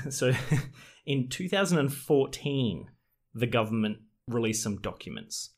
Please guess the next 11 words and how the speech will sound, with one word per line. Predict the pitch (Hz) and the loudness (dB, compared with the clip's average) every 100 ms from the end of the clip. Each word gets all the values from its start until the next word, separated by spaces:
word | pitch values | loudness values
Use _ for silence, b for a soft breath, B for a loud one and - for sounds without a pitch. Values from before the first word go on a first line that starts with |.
| _ _ _ _ | _ _ _ _
The | 120 | -6
documents | 117 180 180 240 233 220 - | 4 4 6 4 4 4 -2
revealed | - 156 175 151 233 262 175 117 b b b _ | 0 2 4 4 4 6 4 2 b b b _
that | 135 175 175 | 2 4 4
a | 160 143 | 0 2
secret | 135 - 220 - 220 208 | 2 2 2 6 6 6
radiation | 139 127 165 208 208 190 196 180 160 | 0 0 4 6 6 4 4 2 2
testing | 170 - 208 214 - 180 139 | -2 -4 -2 0 2 2 2
project | - - 123 113 - 117 - - - _ | -2 2 2 2 -2 -6 -8 -14 -14 _
known | 127 135 135 | 2 4 4
as | 127 120 110 | 4 2 -2